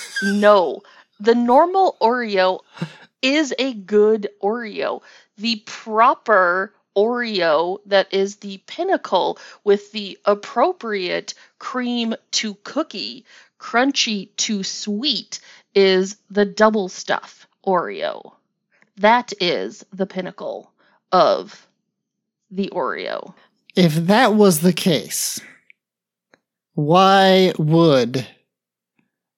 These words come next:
Speaker 1: uh, the people who have the Oreo, is it Nabisco?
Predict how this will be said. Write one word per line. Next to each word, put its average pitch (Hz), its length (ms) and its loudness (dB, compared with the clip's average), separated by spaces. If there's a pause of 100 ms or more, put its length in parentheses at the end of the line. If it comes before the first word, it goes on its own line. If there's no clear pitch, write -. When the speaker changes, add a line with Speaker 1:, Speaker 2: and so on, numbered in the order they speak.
(160)
Speaker 1:
uh, 139 340 2
the 143 580 2 (260)
people 160 600 4 (160)
who 151 220 2
have 170 420 2
the 156 200 2
Oreo, 139 880 2 (1040)
is 139 140 -6
it - 220 -6
Nabisco? 160 680 0